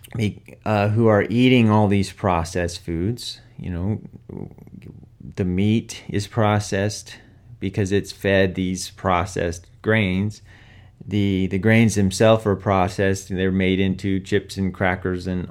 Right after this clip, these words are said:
all kind of things that are not real food. And what we've done is destroyed the animal life, the plant life, the soil,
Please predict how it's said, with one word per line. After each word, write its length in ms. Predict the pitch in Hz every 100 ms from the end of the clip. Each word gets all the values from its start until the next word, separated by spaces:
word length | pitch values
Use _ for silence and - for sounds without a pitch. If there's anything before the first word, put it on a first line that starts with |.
| -
all 180 | 95 90
kind 340 | 90 98 92
of 200 | 80 82 - - - -
things 360 | 98 95 92
that 100 | 87
are 120 | 90
not 320 | 90 90 80 85
real 220 | 101 92
food. 480 | - 92 92 95 - - - - - - - -
And 560 | 107 101 98 92 - - - - - - - - - -
what 260 | 120 127 117
we've 240 | 127 98
done 280 | 113 117 120
is 340 | 107 95 -
destroyed 960 | - - 107 98 - - 120 123 117 104
the 180 | 101 98
animal 480 | 107 117 113 107 98
life, 540 | 92 95 98 - - - - -
the 60 | 90
plant 520 | - - 113 113 -
life, 560 | 101 98 95 95 - - 107
the 120 | 90
soil, 880 | - - 113 110 104 101 98 98